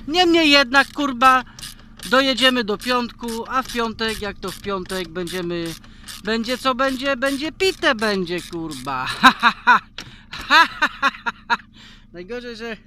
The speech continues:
rozśmieszyło mnie to, co powiedziałem. To mnie troszkę zmartwiło, no ale to nic. Tak to wszystko właśnie działa. No, także tu sobie to porozbieramy. Silniczek może będzie na miejscu, na hurcie, zobaczymy. A jak nie, to się na Allegro wklepie.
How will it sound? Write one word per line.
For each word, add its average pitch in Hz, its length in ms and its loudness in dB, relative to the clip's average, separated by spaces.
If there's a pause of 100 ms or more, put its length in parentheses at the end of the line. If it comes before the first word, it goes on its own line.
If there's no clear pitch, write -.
rozśmieszyło 214 600 -8
mnie 226 140 -12
to, 226 140 -14
co 220 140 -14
powiedziałem. 214 640 -10 (580)
To 196 100 -10
mnie 202 140 -10
troszkę 202 380 -12
zmartwiło, 226 680 -10 (600)
no 196 100 -8
ale 269 220 -2
to 269 160 -8
nic. 262 340 -12 (1200)
Tak 175 180 -10
to - 160 -4
wszystko 170 360 -14
właśnie 156 320 -12
działa. 180 380 -6 (600)
No, 143 180 -12
także 160 320 -10
tu 190 140 -12
sobie 170 260 -10
to 165 140 -12
porozbieramy. 170 720 -8
Silniczek 170 480 -8
może 170 220 -8
będzie 170 240 -10
na 160 120 -10
miejscu, 170 360 -10
na 160 120 -10
hurcie, 175 420 -10
zobaczymy. 160 540 -8
A 180 80 -6
jak 185 200 -6
nie, 185 140 -6
to 180 140 -12
się 165 120 -12
na 160 120 -8
Allegro 160 360 -4
wklepie. 165 480 -4